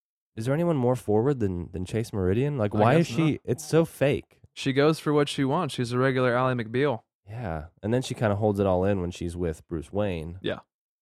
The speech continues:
Speaker 1: And she's
Speaker 2: For
Speaker 1: more,
Speaker 2: now.
Speaker 1: more professional.
Speaker 2: Yeah.
Speaker 1: But
Speaker 2: Until she suddenly flips.
Speaker 1: But that's why it's
Speaker 2: <laughs>
Speaker 1: so dumb, because you would think traditionally a character like this would be a, a villain. For example, Poison
Speaker 2: Yeah.
Speaker 1: Ivy in the next movie is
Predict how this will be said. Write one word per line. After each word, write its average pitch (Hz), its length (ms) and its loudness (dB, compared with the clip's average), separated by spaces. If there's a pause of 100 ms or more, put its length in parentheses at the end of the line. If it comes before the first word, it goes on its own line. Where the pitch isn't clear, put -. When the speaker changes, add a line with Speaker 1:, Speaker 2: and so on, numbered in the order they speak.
(500)
Speaker 1:
And 87 200 -6
she's 85 180 -8
Speaker 2:
For 92 100 0
Speaker 1:
more, 92 100 2
Speaker 2:
now. 113 280 -4
Speaker 1:
more 98 160 4
professional. 82 760 -4
Speaker 2:
Yeah. - 220 -6
Speaker 1:
But 85 260 0
Speaker 2:
Until 123 320 0
she 123 240 -4
suddenly 120 560 0
flips. - 480 -4
Speaker 1:
But 131 80 2
that's 165 180 4
why 185 160 6
it's 139 120 2
Speaker 2:
<laughs> - 120 0
Speaker 1:
so 143 60 4
dumb, 113 360 2
because 110 480 -2 (1000)
you 120 160 0
would 160 120 0
think 104 360 -2
traditionally 104 500 -2
a 87 60 -4
character 98 360 -2
like 87 200 -2
this - 240 -6
would 98 320 0
be 101 280 -2
a, 87 460 -6 (1300)
a 104 60 -6
villain. 98 380 0 (220)
For 113 180 -2
example, 98 420 -2
Poison 101 400 0
Speaker 2:
Yeah. 95 80 2
Speaker 1:
Ivy 98 300 2
in 95 120 0
the 95 40 0
next 95 220 -4
movie 85 300 -2
is 80 260 -10